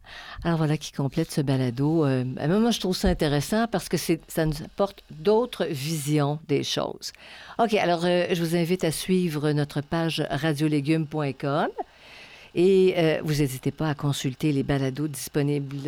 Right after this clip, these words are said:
vingt-quatre heures sur vingt-quatre, sept jours sur sept, parce qu'on a une belle banque, une, plus d'une centaine. Merci à Bionic, merci à Xavier Gervais-Dumont pour la musique, Charles, son frère, pour l'assistance technique.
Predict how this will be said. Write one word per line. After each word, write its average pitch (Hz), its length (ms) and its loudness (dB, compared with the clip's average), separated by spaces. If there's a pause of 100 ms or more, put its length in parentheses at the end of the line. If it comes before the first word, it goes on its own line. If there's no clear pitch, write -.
(120)
vingt-quatre 156 420 -2
heures 160 140 0
sur 165 120 0
vingt-quatre, 156 400 0
sept 156 120 0
jours 151 160 -2
sur - 180 -2
sept, 202 320 -2 (140)
parce 170 160 -4
qu'on 151 120 -2
a 151 40 0
une 147 120 -2
belle 208 280 0
banque, 196 460 2
une, 151 120 0
plus 208 200 -4
d'une 202 180 4
centaine. 190 680 2 (340)
Merci 226 280 2
à 262 40 4
Bionic, 247 680 2 (320)
merci 226 320 2
à 220 80 4
Xavier 208 340 4
Gervais-Dumont 190 640 4
pour 226 180 2
la 226 120 4
musique, 196 580 4
Charles, 190 640 2
son 156 220 0
frère, 160 340 0
pour 180 240 -4
l'assistance 160 580 -2
technique. 160 480 0